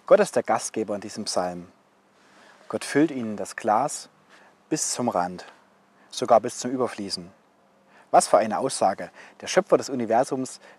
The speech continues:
deckt mir den Tisch. Es ist ein Festmahl für ihn und für mich. Es ist interessant, wo der Tisch steht, den Gott bereitet. „Du bereitest vor mir einen Tisch im Angesicht meiner Feinde.“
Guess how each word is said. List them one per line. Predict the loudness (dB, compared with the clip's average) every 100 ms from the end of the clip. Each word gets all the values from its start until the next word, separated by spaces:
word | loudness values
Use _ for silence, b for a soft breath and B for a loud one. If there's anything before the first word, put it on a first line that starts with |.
| -2
deckt | -2 0
mir | -4
den | -4
Tisch. | -4 -6 -6 -8 -12 -20 _ _ b b -10
Es | -10
ist | -6
ein | -6 -4
Festmahl | -4 -4 2 2 2 -2 b b
für | -8
ihn | -4 -2 -2
und | -4
für | -6
mich. | -10 -12 -18 -20 _ _ _ _ _ _ _ _ _ _ _ _ _ B B B B B -4
Es | -2
ist | 2
interessant, | 2 2 4 6 4 -2 B B 2
wo | 8
der | 8
Tisch | 6 -2 -4
steht, | -4 -6 -6 -10
den |
Gott | -8 -2
bereitet. | 2 6 4 2 -14 -18 _ _ B B B B -2
„Du |
bereitest | 6 8 8 4
vor | 2
mir | 2 2
einen | -2
Tisch | -2 -4 -4 b b b -12
im | -12 -6
Angesicht | -2 0 -2 -2 -6 -6
meiner | -6 -6
Feinde.“ | -6 0 2 2 -6 -10